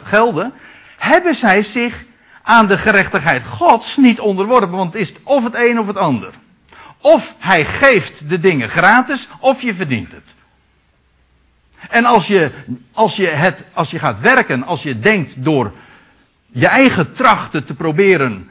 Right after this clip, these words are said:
en proberen het te verkrijgen, dan blijkt dat je doof bent voor het feit dat hij het gewoon om niet geeft. Als ik tegen mijn zoontje zeg, hij is morgen jarig, "Je krijgt een computerste-, eh, je krijgt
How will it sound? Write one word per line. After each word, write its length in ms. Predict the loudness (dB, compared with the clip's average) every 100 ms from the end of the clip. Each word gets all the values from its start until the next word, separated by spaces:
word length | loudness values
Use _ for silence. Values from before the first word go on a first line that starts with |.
| -8
en 180 | -6 -2
proberen 640 | -2 2 2 2 0 -4 -12 -8
het 380 | -2 -2 -2 -4
te 160 | -2
verkrijgen, 800 | -2 0 2 4 4 2 0 -2 -2
dan 220 | 0 2
blijkt 420 | 4 4 4 2
dat 160 | -2 0
je 180 | -2 0
doof 380 | 4 6 4 0
bent 400 | -4 -2 -6 -12 -14
voor 180 | -4 -4
het 140 | -4
feit 380 | -2 0 0 -4 -6
dat 160 | 0 2
hij 180 | 2 0
het 100 | 0
gewoon 360 | 0 2 2
om 140 | 2 0
niet 200 | -2 0
geeft. 540 | 0 0 -2 -10 _ _ _ _ _ -6
Als 180 | -4
ik 140 | -4 0
tegen 280 | 0 2 0
mijn 160 | 0
zoontje 380 | 0 -2 -2 -4
zeg, 320 | -4 -6 -12 _ _ _ -20 -20 _ _ _ _ _
hij 120 | -20
is 60 | -12
morgen 280 | -10 -6 -2
jarig, 460 | -2 -2 -4 -12 _ _
"Je 140 | -8
krijgt 300 | 0 2 0 -4 -14
een 140 | -8 0
computerste-, 760 | 0 0 -4 -4 -6 -2 -2
eh, 200 | -2 -4
je 80 | -2
krijgt 260 | 0 0